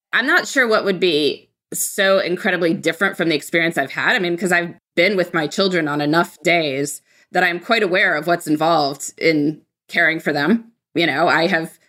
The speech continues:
had many a Tuesday when I have not been working for some reason or another and have done stuff with the kids. Like, I've had weekends and stuff. I, I'm there quite a bit. I'm at home. <laughs> So it's, uh, you know, not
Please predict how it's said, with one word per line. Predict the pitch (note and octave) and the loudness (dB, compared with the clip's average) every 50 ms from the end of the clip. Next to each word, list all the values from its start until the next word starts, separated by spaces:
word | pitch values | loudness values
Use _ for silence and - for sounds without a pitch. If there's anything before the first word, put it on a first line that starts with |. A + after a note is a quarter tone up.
| _ _ _ _ _ _ _ - | _ _ _ _ _ _ _ -12
had | - - F3 F#3+ A#3 A3+ G3 E3+ B2+ C3 D#3+ | -4 0 2 2 2 2 0 -4 -8 -6 -2
many | F3 F3+ F#3 F#3 F3 | 0 2 4 4 4
a | E3 | 2
Tuesday | E3+ - G#3+ F#3+ G#3 G#3 F3+ - F3+ F3 F3 | 2 2 2 2 2 2 0 0 0 2 2
when | F3 F3 F3 E3+ | 2 2 2 2
I | E3 | 2
have | E3 F#3+ F#3+ | 0 0 0
not | F3 F3 F3 E3+ - D#3+ D3+ | 0 2 2 2 0 0 0
been | E3+ E3 D#3 D#3 D#3+ D3+ E3+ E3 - _ _ _ _ _ _ _ - | 0 0 2 2 0 0 -2 -4 -6 _ _ _ _ _ _ _ -6
working | E3+ F3 F#3 F#3 F#3 - G3 E3+ F3 | 0 2 2 2 2 0 -2 -4 -2
for | F#3+ F#3 E3 | -2 -2 -2
some | - - F3 E3+ E3+ | 0 0 0 0 2
reason | E3+ F3+ F3+ F3 F3 E3+ | 2 2 2 2 0 0
or | E3 | 0
another | E3 D#3+ D#3+ D#3 E3 F3+ | 0 0 0 2 2 0
and | F#3 | 0
have | F3 F3+ | 0 -2
done | D#3+ D3+ D#3 E3 | -2 0 0 0
stuff | - - - D#3 D3+ - | -2 0 0 0 0 0
with | D#3 D#3 D#3 | 0 -2 0
the | D#3 D3 | 0 -2
kids. | - - B2+ C#3 E3 F3+ F3+ D3+ | -2 0 0 2 2 0 0 0
Like, | D3 D3+ D#3 D3 | -2 -2 0 0
I've | D3+ C#3+ C#3+ C#3+ C#3 | 0 -2 -2 -2 -2
had | - C#3+ C#3+ C#3 C3+ | -2 0 0 0 0
weekends | A#2 C#3+ C#3 - D#3 C#3+ D#3 E3 F3+ F3+ | -2 -4 -2 -2 -2 0 4 4 4 4
and | D#3+ D#3+ D#3 | 4 2 0
stuff. | - - - C3+ C#3+ D#3 F3+ - - | -2 -4 -2 0 0 0 0 -2 -2
I, | - D3 D3+ D3+ D3 | -2 0 0 0 0
I'm | C#3+ - D3 C3 - - - - C3+ C3 C3 B2+ - - - | 0 -2 -4 -6 -8 -12 -10 -8 -6 -6 -8 -8 -12 -14 -12
there | - - C3 D#3+ E3+ D#3 | -8 -2 2 2 2 2
quite | D3 - D3+ D3 | 0 0 0 0
a | C#3+ C#3 | 0 0
bit. | C3 D#3+ F3 E3+ D3+ - | 2 2 2 2 2 0
I'm | D3 D3 D3+ C#3+ - | -2 -2 -2 -2 -2
at | - D3+ D#3+ D#3 | -2 -2 -2 -2
home. | - E3 F3 G3+ E3+ E3+ E3+ E3+ - - _ - - - - | 0 0 2 2 2 2 0 -2 -4 -8 _ -20 -20 -10 -2
<laughs> | - F#3 - - - G3+ F#3 | -2 -2 0 0 -2 -2 -2
So | - - G3 | 0 0 -2
it's, | F3+ F3 - | -2 -2 -2
uh, | D#3+ E3+ | -2 -2
you | E3+ A2 D#3+ | 0 0 0
know, | D#3+ D3 D3 E3+ E3+ - _ _ _ _ _ _ _ _ _ _ _ _ _ _ - | -2 0 -2 -2 -2 -4 _ _ _ _ _ _ _ _ _ _ _ _ _ _ -6
not | E3+ F3+ F3+ F#3 F3 D#3+ - | 0 2 2 4 4 2 0